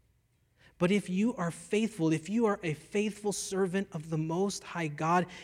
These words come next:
it's not about getting accolades, it's not about getting awards, it's not about achievements, it's about being faithful to what God has placed you in, to what God has placed in your heart, and you do it out of love and out of faith for the God who has forgiven even your worst sins,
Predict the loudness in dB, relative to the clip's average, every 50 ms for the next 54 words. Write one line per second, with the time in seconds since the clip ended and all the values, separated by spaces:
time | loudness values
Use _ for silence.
0 | -8 -8 -6 -4 -2 0 0 2 2 2 4 4 2 2 4 2 4 4 2 0
1 | 0 -2 -2 -2 -2 0 0 2 4 4 4 4 2 0 -4 -4 -4 -4 -2 -2
2 | 0 2 2 2 2 2 2 2 2 2 2 2 0 2 2 2 2 2 2 0
3 | -4 -4 -2 -2 0 0 0 0 0 0 -2 -2 -2 -4 -2 0 0 0 0 0
4 | -2 -6 -14 -14 -8 -8 -6 -4 -4 -2 0 0 0 0 0 0 2 2 4 2
5 | 2 0 -4 -2 2 2 4 2 2 0 -2 -2 0 0 2 2 2 2 2 0
6 | 2 4 4 4 4 4 2 -2 -2 -4 -8 -6 0 2 4 4 2 0 -2 0
7 | 2 2 2 2 2 0 -4 -12 -10 -4 0 0 0 2 2 0 2 0 -2 -4
8 | -6 -8 -2 2 2 2 2 0 0 0 0 2 2 2 0 2 2 2 2 2
9 | -2 -12 -12 -4 0 2 2 4 2 2 0 0 0 2 4 6 6 4 4 4
10 | 0 2 2 2 2 2 2 2 4 4 4 4 2 -2 -2 -2 -4 -4 -2 -2
11 | -2 -2 -2 -4 -6 -2 0 0 0 0 -2 -4 -4 -4 -2 -2 -2 -2 -2 0
12 | 2 4 4 4 2 0 -6 -12 -2 2 2 4 4 4 0 0 0 0 0 4
13 | 4 4 6 6 4 2 2 2 0 2 2 2 2 4 4 4 4 4 2 0
14 | -2 0 2 2 2 2 2 -2 -6 -6 -6 -4 -2 -2 -2 -2 -2 -4 -4 -6
15 | -6 -8 -8 -10